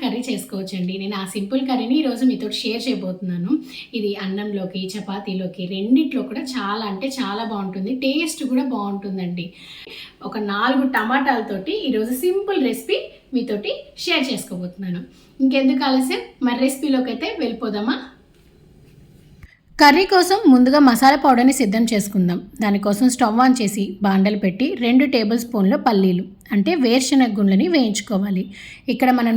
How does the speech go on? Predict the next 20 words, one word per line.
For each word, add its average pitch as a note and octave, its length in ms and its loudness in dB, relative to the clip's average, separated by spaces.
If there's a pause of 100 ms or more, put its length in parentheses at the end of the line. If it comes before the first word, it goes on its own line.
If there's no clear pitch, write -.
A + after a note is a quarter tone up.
నూనె C#4 320 6
వేయట్లేదు G#3+ 520 0
కాబట్టి F3+ 400 0 (220)
ఫ్లేమ్ని C4 480 6
లోలో G#3 300 4 (100)
పెట్టి G3 280 0 (440)
ఒక - 80 -2 (160)
యాభై A3 320 2 (100)
శాతం G3+ 380 2 (400)
వేగిన A#3 380 4
తర్వాత F#3 340 0 (800)
నాలుగు C4+ 400 6
నుండి C#4+ 220 4 (240)
ఐదు A#3+ 180 0 (160)
ఎండు A3+ 260 4
కొబ్బరి G#3 320 2
ముక్కలు F#3+ 320 0 (320)
సన్నగా B3 460 2
పొడవుగా A3+ 380 2
కట్ G#3 140 -2